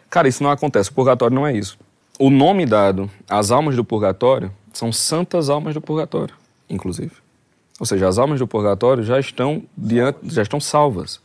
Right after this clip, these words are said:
Esse é o ponto, né? Porque qual é o, o lance, já que a gente falou aqui em religião, só pra, só pra explicar. A questão do purgatório é o seguinte: existe uma passagem na Escritura que Nosso Senhor diz,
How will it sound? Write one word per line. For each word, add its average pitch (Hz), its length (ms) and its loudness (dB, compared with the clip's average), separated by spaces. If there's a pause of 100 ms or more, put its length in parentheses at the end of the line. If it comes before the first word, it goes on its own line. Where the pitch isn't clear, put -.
(460)
Esse - 160 -2
é - 40 4
o 135 40 -2
ponto, 131 300 -4
né? 92 220 -2 (540)
Porque 110 340 0
qual 127 240 6
é 135 120 10
o, 131 200 2
o 123 140 0
lance, 104 460 0 (220)
já 101 140 -2
que 101 60 -2
a 101 40 0
gente 98 140 -2
falou 101 220 0
aqui 98 160 -4
em 101 40 -2
religião, 98 300 -2
só 101 160 -4
pra, 104 300 0
só 104 140 -4
pra 107 120 -2
explicar. 101 440 -6 (680)
A - 100 -6
questão 123 240 0
do 156 80 2
purgatório 147 440 2
é - 40 2
o - 20 0
seguinte: 117 400 -2
existe 113 260 -2
uma 120 60 -2
passagem 113 400 0
na 107 80 -2
Escritura 120 520 -2
que 123 200 -6
Nosso 113 260 -4
Senhor 113 160 -6
diz, 101 300 -4